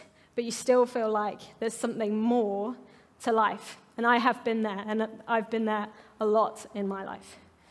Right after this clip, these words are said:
But here's the thing. When Jesus claimed to be it, he never intended for people to simply believe in him, believe he was it,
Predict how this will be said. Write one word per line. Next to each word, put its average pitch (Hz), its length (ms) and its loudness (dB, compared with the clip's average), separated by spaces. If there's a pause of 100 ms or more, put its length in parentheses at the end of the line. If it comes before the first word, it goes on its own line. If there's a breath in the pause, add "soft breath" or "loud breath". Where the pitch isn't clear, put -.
(540 soft breath)
But 285 120 4
here's 311 220 4
the 285 100 -6
thing. 220 360 0 (560)
When 339 260 8
Jesus 339 440 4
claimed 294 720 2
to 247 220 -2
be 240 460 -2 (140)
it, - 440 2 (380 soft breath)
he 269 160 2
never 285 800 8
intended 240 840 0 (280 loud breath)
for 240 160 -4
people 254 440 -2
to 233 120 -8
simply 240 480 -2
believe 285 640 8
in 240 140 2
him, 214 260 0
believe 285 540 6
he 302 160 2
was 262 180 2
it, 214 240 0